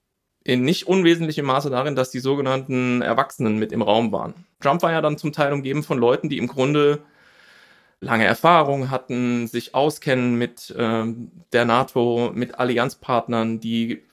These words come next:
Verbindungen pflegen, die ein bestimmtes Verständnis dafür haben, welche Rolle die U S A spielen, ähm, innerhalb der nato und, und in der Welt insgesamt und für eben das, was wir den Westen nennen.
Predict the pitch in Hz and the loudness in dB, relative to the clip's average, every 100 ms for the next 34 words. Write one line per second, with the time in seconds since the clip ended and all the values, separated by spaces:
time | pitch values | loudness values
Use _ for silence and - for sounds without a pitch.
0 | _ - 131 151 147 131 127 - 131 139 | _ -4 0 2 2 2 -2 -2 0 0
1 | 131 127 127 123 123 123 117 127 143 127 | 0 -4 -4 -4 -2 -2 -2 -4 -4 -4
2 | 127 - - 135 139 - 127 131 123 120 | -6 -6 -2 -2 -2 -2 -2 -2 0 2
3 | 120 120 123 - _ _ _ 120 127 113 | 2 -2 -4 -12 _ _ _ 0 4 4
4 | 117 107 101 113 127 127 117 127 117 113 | 4 2 2 2 2 2 0 0 2 2
5 | 143 151 - 143 131 135 135 135 123 127 | 2 0 -4 -4 -2 -2 -4 -8 -6 -4
6 | 123 120 127 - - - 143 139 131 117 | -2 -2 -6 -10 -14 -4 0 2 2 0
7 | 117 127 131 113 110 - 123 - 123 110 | 0 0 0 -4 -4 -4 -6 -2 0 0
8 | 101 139 190 - 120 117 120 120 - 123 | 0 0 -2 -2 -2 -2 -2 -6 -8 -12
9 | - - 123 - 120 117 - 127 135 117 | -14 -8 -4 -2 2 0 0 -4 0 0
10 | 110 - - _ _ _ 113 107 123 - | 0 -4 -20 _ _ _ 0 2 2 0
11 | 107 101 107 | -4 -2 -2